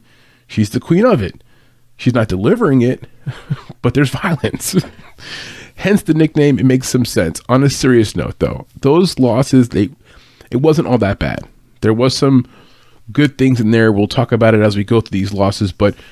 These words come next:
there were some things there that she can hold on to. Now, another bad loss for Lipski. Could she get the boot? Then again, she is pretty good looking,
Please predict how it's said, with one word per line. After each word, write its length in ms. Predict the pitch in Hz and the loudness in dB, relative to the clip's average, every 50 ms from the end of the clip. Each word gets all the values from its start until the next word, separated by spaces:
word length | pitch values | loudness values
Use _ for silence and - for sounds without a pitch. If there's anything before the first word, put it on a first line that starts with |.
| - - - - - - | -20 -20 -20 -20 -10 -4
there 120 | - 117 120 | -2 0 2
were 180 | 131 143 147 | 2 2 2
some 180 | 139 - 135 127 | 2 0 0 0
things 260 | - 123 127 120 110 | 2 2 2 2 4
there 220 | 120 117 113 113 | 4 4 4 4
that 120 | 107 92 80 | 4 2 0
she 120 | - 104 | -2 -4
can 120 | - 110 92 | -4 -2 0
hold 160 | 110 104 101 | 2 2 2
on 180 | 98 95 101 92 | 2 2 0 -2
to. 200 | - - 82 73 - - - | -2 -2 -4 -4 -6 -8 -4
Now, 260 | 107 120 117 78 - - - _ _ _ _ _ - | -2 -2 -2 -2 -4 -10 -18 _ _ _ _ _ -2
another 300 | 113 113 117 127 165 175 | 0 2 4 4 2 2
bad 320 | 170 185 170 175 170 170 | 2 2 2 2 2 2
loss 220 | 170 170 170 175 - | 2 2 2 2 0
for 120 | - - | 0 0
Lipski. 520 | 165 160 165 156 - - 170 170 170 165 - - - - - - - - - - - | 0 0 0 0 -2 0 0 0 0 0 -4 -10 -20 -20 -20 -20 -20 -20 -20 -20 -12
Could 180 | - - 95 | -8 -6 -6
she 140 | - - 104 | -4 -4 -2
get 200 | 101 - 127 - | -2 -2 -2 0
the 80 | - 143 | -2 -2
boot? 420 | 107 107 117 143 185 220 - - - - - _ _ - _ - - _ _ _ _ _ _ _ _ _ _ - | 0 2 2 4 4 2 0 -4 -8 -20 -20 _ _ -20 _ -20 -20 _ _ _ _ _ _ _ _ _ _ -4
Then 180 | - 110 131 | 0 0 2
again, 400 | 143 139 127 143 147 156 165 170 | 2 2 2 2 2 4 4 2
she 220 | 160 - - 120 120 | 0 0 0 2 2
is 140 | 139 143 - | 2 0 0
pretty 260 | - - 165 165 156 | 0 0 0 0 0
good 200 | 156 151 147 151 | 0 0 0 2
looking, 800 | 147 135 143 - - 147 147 147 143 139 147 143 135 131 127 - | 2 2 2 2 0 0 2 0 0 -2 -4 -6 -8 -8 -10 -12